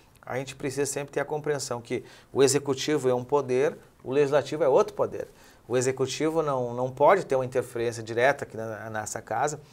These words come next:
como o legislativo não pode ter uma interferência direta no executivo. Mas a construção, essa ligação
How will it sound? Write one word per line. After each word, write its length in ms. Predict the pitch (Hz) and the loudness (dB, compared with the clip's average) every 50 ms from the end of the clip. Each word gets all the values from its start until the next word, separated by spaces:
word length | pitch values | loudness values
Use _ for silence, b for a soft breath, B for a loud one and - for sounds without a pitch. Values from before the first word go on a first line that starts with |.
| B B B B | B B B B
como 280 | - - 143 147 160 170 | -4 0 0 2 2 2
o 80 | 170 160 | 2 2
legislativo 420 | 160 156 151 147 131 - 147 160 | 2 2 2 0 0 0 -2 -4
não 100 | 170 151 | -4 -4
pode 220 | 123 - 147 151 | -2 0 0 0
ter 40 | 151 | -2
uma 60 | 143 | -2
interferência 320 | 135 135 123 - 123 117 117 | -2 -2 -4 -4 -6 -8 -6
direta 340 | 117 120 120 123 - 127 - | -4 -4 -4 -4 -6 -10 -10
no 120 | - 135 135 | -6 -4 -4
executivo. 540 | 135 131 139 139 - - - 131 120 104 - B B B B B B B - | -2 -2 -2 -4 -6 -4 -4 -4 -4 -4 -6 B B B B B B B -6
Mas 220 | 117 123 135 139 | -2 -2 0 2
a 80 | 135 170 | 2 2
construção, 800 | - - 208 220 208 196 202 208 190 - - - 123 113 104 104 - - _ _ _ _ _ _ | 2 2 0 0 0 0 -2 -2 -2 -2 -2 -2 -2 -4 -4 -6 -12 -20 _ _ _ _ _ _
essa 240 | - - 117 - - | -8 -8 -4 -2 -2
ligação 580 | 139 151 156 160 151 131 - - 135 123 113 | -2 2 2 4 4 4 2 2 0 0 0